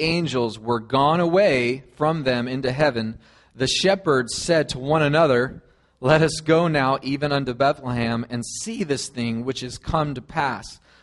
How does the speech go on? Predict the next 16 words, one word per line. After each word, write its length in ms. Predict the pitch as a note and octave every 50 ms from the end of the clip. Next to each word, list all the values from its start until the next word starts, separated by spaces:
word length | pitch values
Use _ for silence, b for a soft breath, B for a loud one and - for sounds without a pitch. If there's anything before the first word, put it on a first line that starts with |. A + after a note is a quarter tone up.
| b b
which 260 | C3+ C#3+ D#3 D3+ -
the 80 | - C#3+
Lord 400 | C3+ D#3+ F3 F3+ D3+ C#3 C3 B2
has 240 | B2+ C3 B2 A2+
made 240 | C3 B2+ B2+ C3 B2
known 220 | B2 C3+ C#3+ C#3+ B2+
to 160 | C3+ - -
us.' 360 | A2+ A2 G#2+ - - - - b b b b b b
And 180 | A#2+ B2+ C3 C3+
they, 200 | C#3 C#3+ C#3 C#3+ _ _ -
they 160 | B2 C3+ C#3
came 380 | C#3 - - F#3+ G3 G3+ G#3 G3+
with 180 | G3+ G3 D#3+
haste, 560 | D#3 E3 C#3 C3 C3 C3 - - - - - - _ _ _ _ _ _ _ -
and 160 | - A#2+ -
found 540 | _ - D#3 D3+ D#3 E3 E3+ F3 F3+ F3 E3+